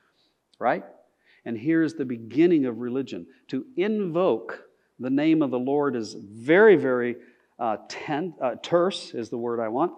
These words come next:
uh, a, a very, very succinct way of saying people began to say,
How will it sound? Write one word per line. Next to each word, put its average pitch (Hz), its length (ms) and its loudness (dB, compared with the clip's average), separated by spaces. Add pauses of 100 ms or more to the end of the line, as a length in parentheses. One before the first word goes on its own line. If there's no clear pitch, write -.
(360)
uh, 131 60 -4
a, 117 440 -2
a 123 60 -4
very, 143 300 0
very 139 260 -2
succinct - 640 -8
way 127 240 -6
of 117 100 -8
saying 120 460 -8 (460)
people 135 380 -8
began 120 800 -8
to 117 160 -10
say, 113 520 -8